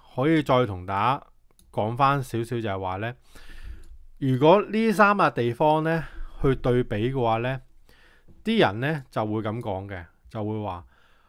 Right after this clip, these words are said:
Portsmouth、Southampton 定係啊 Bournemouth 呢？咁呢，佢哋一般嚟講就會話 Bournemouth 啦。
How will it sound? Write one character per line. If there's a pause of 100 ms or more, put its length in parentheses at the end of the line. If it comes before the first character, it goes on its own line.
(380)
Portsmouth、 (320)
Southampton (320)
定
係
啊 (240)
Bournemouth
呢？ (1300)
咁
呢， (840)
佢
哋
一 (160)
般
嚟
講
就
會
話 (280)
Bournemouth
啦。